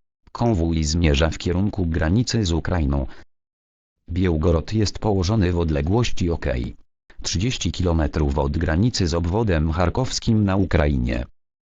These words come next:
Prezydent Rosji Władimir Putin we wtorek nad ranem polecił Ministerstwu Obrony wysłanie rosyjskich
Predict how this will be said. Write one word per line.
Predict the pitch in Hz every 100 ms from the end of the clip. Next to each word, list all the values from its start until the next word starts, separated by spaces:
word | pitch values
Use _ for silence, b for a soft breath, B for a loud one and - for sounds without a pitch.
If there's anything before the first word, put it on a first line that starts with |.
| _ _ _ _ _ -
Prezydent | 85 78 90 92 92
Rosji | 95 85 101 85
Władimir | 78 73 82 78 76 78
Putin | 135 - 113 95
we | 82
wtorek | - 104 107 87
nad | 87 90 95
ranem | 87 82 95 123
polecił | 113 98 127 - 113 98
Ministerstwu | 87 80 - 110 107 - 117 90
Obrony | 87 95 85 69
wysłanie | 65 67 92 110 98
rosyjskich | 92 - 123 - - 156 -